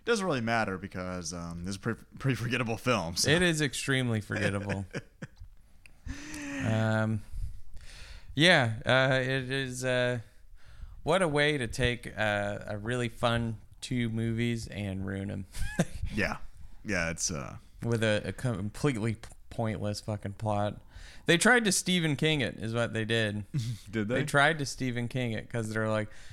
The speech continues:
Speaker 2: "Give this bitch some psychic powers."
Speaker 1: <laughs> Make her clairvoyant.
Speaker 2: Yep, make her clairvoyant. She'll figure it out.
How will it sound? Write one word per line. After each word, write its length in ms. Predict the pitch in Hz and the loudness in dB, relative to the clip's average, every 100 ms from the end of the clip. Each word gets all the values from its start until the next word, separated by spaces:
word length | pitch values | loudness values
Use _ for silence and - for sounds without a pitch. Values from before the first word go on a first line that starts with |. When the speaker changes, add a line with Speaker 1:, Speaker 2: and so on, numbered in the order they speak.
| - - - - - | -18 -20 -20 -18 -6
Speaker 2:
"Give 200 | 113 110 | -2 0
this 160 | 117 110 | -2 -2
bitch 280 | 117 113 - | -2 -2 -2
some 120 | 101 | -4
psychic 520 | - 110 107 117 117 | 0 2 2 0 -2
powers." 600 | - 107 98 98 98 - - - - - | 0 2 2 -2 -4 -10 -4 -2 -2 -4
Speaker 1:
<laughs> 360 | - - - - | -12 -16 -12 -4
Make 160 | 127 | -2
her 80 | 143 | -2
clairvoyant. 600 | - 151 139 135 120 117 - - - - - - | 2 4 4 4 4 2 -4 -14 -16 -20 -10 2
Speaker 2:
Yep, 320 | 120 131 - | 4 2 0
make 240 | 110 113 | -2 0
her 160 | 127 117 | 0 0
clairvoyant. 720 | 139 127 127 123 117 117 123 | 2 2 2 2 2 0 -2
She'll 200 | - 113 | -4 -4
figure 340 | - 117 110 110 | -2 0 0 0
it 60 | |
out. 260 | 101 101 | 0 -2